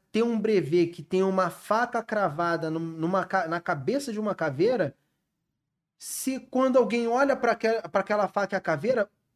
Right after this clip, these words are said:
o cara fala assim, "Ih, aquele cara é comando. Ah, ele é comandos." Quando falam de comandos, falam que, "Pô, meu irmão, aquele cara ali é comandos."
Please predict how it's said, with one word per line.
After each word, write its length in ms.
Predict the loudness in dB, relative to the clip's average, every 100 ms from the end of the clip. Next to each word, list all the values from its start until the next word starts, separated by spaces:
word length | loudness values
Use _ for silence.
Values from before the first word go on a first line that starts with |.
| -18
o 100 | -4
cara 220 | 0 0
fala 200 | 0 0
assim, 360 | -2 -6 -8 -10 _ _ _ _ _ _ _ _ -8
"Ih, 180 | -4 -4
aquele 240 | -4 -8
cara 240 | -6 -6 -6
é 100 | -8
comando. 540 | -10 -8 -6 -6 -8
Ah, 240 | -8 -8 -6
ele 100 | -6 -8
é 40 |
comandos." 800 | -10 -10 -6 -6 -6 -8 -14 _ _ _ _ _ _ _ _ _ _ _ _ _ _ -2
Quando 260 | 0 0
falam 260 | 2 2 2
de 100 | 0
comandos, 360 | 0 2 2 4
falam 200 | 2 2
que, 120 | -4
"Pô, 360 | -6 _ 4
meu 100 | 4
irmão, 140 | 2 0
aquele 260 | -2 -4
cara 280 | -2 0 2
ali 140 | 2 -2
é 40 |
comandos." 720 | -4 0 4 6 4 0 -16